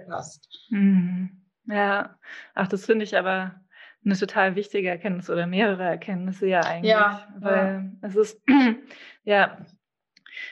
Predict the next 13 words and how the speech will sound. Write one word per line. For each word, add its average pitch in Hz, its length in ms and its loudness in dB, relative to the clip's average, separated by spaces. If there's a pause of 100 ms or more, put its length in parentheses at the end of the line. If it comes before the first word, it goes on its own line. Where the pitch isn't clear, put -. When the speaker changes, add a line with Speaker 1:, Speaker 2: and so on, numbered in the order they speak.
(400)
Speaker 2:
so 202 240 4
wichtig, 226 360 4
auch 196 140 2
die 185 140 -16
kleinen 190 340 2
Schritte 190 340 -10
zu 185 160 -10
feiern, 170 460 -2
ja, 175 140 -10
irgendwie, 175 420 -6
weil 180 160 0
die 190 140 -8
ja 208 260 4